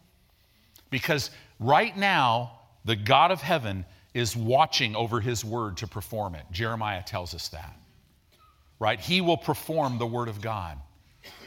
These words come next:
So we have to speak the word, but that comes from having faith in the blood. The blood of Jesus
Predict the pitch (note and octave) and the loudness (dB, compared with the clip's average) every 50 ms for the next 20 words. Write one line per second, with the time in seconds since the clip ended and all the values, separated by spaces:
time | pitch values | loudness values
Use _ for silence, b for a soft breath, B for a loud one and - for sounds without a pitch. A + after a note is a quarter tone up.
0 | - - - - - - A2+ A2+ A#2 G#2 A#2 C3+ B2+ - - A#2+ - - - - | -20 -20 -10 -6 -4 -2 0 0 0 0 0 -2 -4 -2 -2 0 0 0 0 -2
1 | D3 D3+ - - - A2+ G#2 F#2+ G2 F#2+ F2+ E2 F2 G#2+ - - C#3+ D3+ D3+ - | -4 -8 -6 -6 -6 -4 -2 -2 -2 -2 -4 -4 -6 -6 -4 -2 -4 -4 -4 -6
2 | - - - - G3+ A3 G#3 D#3+ A2 G2 G2 G2+ G2 - - - b b b b | -8 -10 -8 -6 -4 -4 -4 -4 -6 -6 -8 -8 -8 -8 -10 -12 b b b b
3 | b b b b b b - - A2+ G2 G#2+ A#2+ A2+ G#2 G2+ G2 - - B2 A#2+ | b b b b b b -12 -10 -8 -4 -4 -4 -2 -2 -4 -6 -6 -6 -4 -4
4 | A#2 G#2 - - G2+ F#2+ F2+ E2 F2 F#2 F2+ F#2 E2+ D#2+ D2+ C#2 C2+ - - - | -4 -4 -6 -6 -6 -6 -6 -6 -6 -4 -4 -4 -4 -4 -6 -10 -12 -16 -18 -20
5 | _ _ _ _ _ _ _ _ _ b b b b b b b b b A2 A2 | _ _ _ _ _ _ _ _ _ b b b b b b b b b -4 -4
6 | G2 F#2+ G#2+ A#2 B2 B2+ C#3 B2+ G#2 F#2 A2+ B2+ B2+ A#2 F#2+ F2+ E2+ G#2 - - | -2 0 0 2 2 2 0 -2 -2 -2 0 0 0 0 -2 -4 -6 -6 -6 -4
7 | - - - - | -4 -4 -6 -8